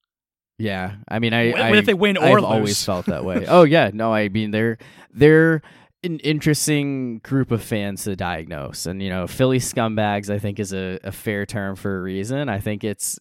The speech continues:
Speaker 1: I understand loving them to an, a, you know, a certain degree, but also they're,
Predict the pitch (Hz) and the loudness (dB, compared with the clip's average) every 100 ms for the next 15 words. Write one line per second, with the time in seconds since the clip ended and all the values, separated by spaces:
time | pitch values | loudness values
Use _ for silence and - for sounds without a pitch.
0 | _ - 127 123 135 135 - 117 110 120 | _ -6 -4 -2 0 -2 -2 -4 -2 -2
1 | 123 117 - 113 107 104 107 117 120 120 | -4 -8 -12 -10 -6 -4 -4 -2 -2 -2
2 | 123 - 131 127 127 131 135 135 131 _ | -4 -4 -2 0 -4 -6 -6 -6 -8 _
3 | _ 131 117 113 110 107 - 127 123 123 | _ -6 -4 -4 -4 -8 -6 -4 -4 -4
4 | 117 113 117 131 117 - 113 110 - 104 | -6 -2 0 0 0 -2 -2 -2 -4 -4
5 | 95 90 98 95 | -4 -4 -6 -6